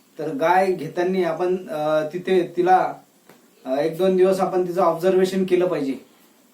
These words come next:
म्हणजे तिचं दूध उत्पादन किती, गे-, गोठ्या म्हणजे ते गाय घेत, अ, घेण्यासाठी गेल्याबरोबर आपण तिचं प-, सर्वप्रथम तिचं दूध बघितलं पाहिजे, तिचं दूध उत्पन्न किती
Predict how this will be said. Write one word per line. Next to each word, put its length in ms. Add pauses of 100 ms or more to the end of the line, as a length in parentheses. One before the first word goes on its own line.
(480)
म्हणजे 240
तिचं 220
दूध 180
उत्पादन 480
किती, 420 (120)
गे-, 140
गोठ्या 420
म्हणजे 200
ते 160
गाय 300
घेत, 460
अ, 260
घेण्यासाठी 500
गेल्याबरोबर 540
आपण 240
तिचं 260
प-, 240
सर्वप्रथम 580 (580)
तिचं 260
दूध 180
बघितलं 320
पाहिजे, 300
तिचं 240
दूध 160
उत्पन्न 480
किती 500